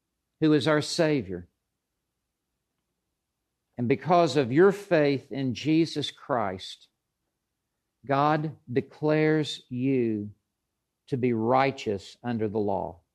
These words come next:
on the basis of the one who stands next to you. That's why First John two, one and two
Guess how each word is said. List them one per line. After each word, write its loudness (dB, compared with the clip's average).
on 2
the 2
basis 0
of -4
the 0
one 0
who -2
stands -4
next -6
to -4
you. -4
That's -14
why 4
First -4
John -2
two, -2
one -2
and -6
two -2